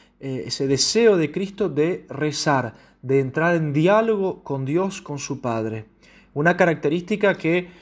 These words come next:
a nosotros evidentemente no se nos puede pasar y que como cristianos estamos obligados. Por eso digo, vivir de la oración,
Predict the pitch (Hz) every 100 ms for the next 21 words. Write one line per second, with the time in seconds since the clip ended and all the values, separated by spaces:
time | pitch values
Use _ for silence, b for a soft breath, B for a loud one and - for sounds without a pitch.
0 | B B 123 127 151 147 147 131 131 139
1 | 139 139 131 131 127 170 156 127 - 135
2 | 127 120 113 - 170 190 - - 120 -
3 | 196 180 143 131 - 160 180 175 127 -
4 | 135 131 - b b b b 131 127 127
5 | 120 117 113 110 - - _ - 127 127
6 | 131 135 143 147 143 - _ _ _ _
7 | _ _ - 135 147 180 202 101 - 127
8 | 147 143 135 131 - 180 220 240